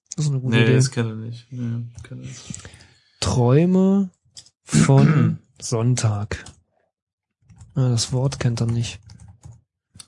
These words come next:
Speaker 2: Denk an morgen, geht auch nix. Denk an später.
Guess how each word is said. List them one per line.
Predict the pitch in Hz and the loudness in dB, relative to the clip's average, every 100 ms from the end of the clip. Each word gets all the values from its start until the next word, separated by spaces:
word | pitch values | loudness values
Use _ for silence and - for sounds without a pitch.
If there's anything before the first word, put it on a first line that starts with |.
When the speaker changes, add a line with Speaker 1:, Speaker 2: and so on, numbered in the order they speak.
| - | -2
Speaker 2:
Denk | 113 123 | -2 0
an | 139 135 | 0 4
morgen, | 123 131 131 110 101 | 4 4 4 0 -6
geht | - - | -10 -8
auch | 104 101 | -10 -10
nix. | 107 - - _ _ _ _ _ _ _ _ _ _ _ _ _ _ - _ _ - | -18 -20 -20 _ _ _ _ _ _ _ _ _ _ _ _ _ _ -20 _ _ 0
Denk | 123 156 - 123 | 2 2 0 0
an | 123 123 | 2 2
später. | 120 - - 117 143 - - 104 104 117 | -2 -4 0 2 2 0 -6 -6 -8 -10